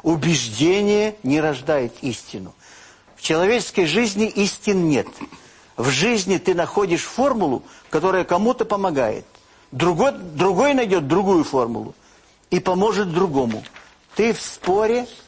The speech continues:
не устанавливаешь природу излучения, которое ещё не открыто. Ты пытаешься сформулировать жизнь,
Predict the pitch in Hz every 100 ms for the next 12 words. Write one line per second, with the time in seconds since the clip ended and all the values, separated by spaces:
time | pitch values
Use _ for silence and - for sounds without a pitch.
0 | _ _ _ 143 196 170 - 196 185 151
1 | 123 110 107 92 - _ _ - 143 135
2 | 160 139 120 120 117 - 190 220 202 180
3 | 170 - - - 160 170 151 170 160 151
4 | - 156 147 143 - - - _ - _
5 | _ - 135 139 127 180 214 - 208 -
6 | - 151 147 151 208 185 156 120 127 208
7 | 123 -